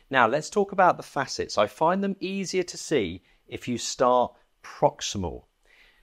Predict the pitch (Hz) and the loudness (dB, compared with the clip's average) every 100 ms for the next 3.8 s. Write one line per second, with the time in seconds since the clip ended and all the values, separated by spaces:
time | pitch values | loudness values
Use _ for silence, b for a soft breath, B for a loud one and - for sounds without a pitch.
0 | b 127 117 117 113 120 - 185 190 185 | b 2 2 2 -4 -8 -2 -2 -2 2
1 | 165 151 - 131 - - 110 113 151 165 | 4 4 -2 -6 -8 -8 -8 -6 -8 -12
2 | _ 127 123 127 120 170 165 - 170 160 | _ -16 -12 -10 -4 -4 -2 -4 -4 -4
3 | 151 - 143 123 110 - 139 - | -10 -6 -2 -2 -2 -6 -10 -12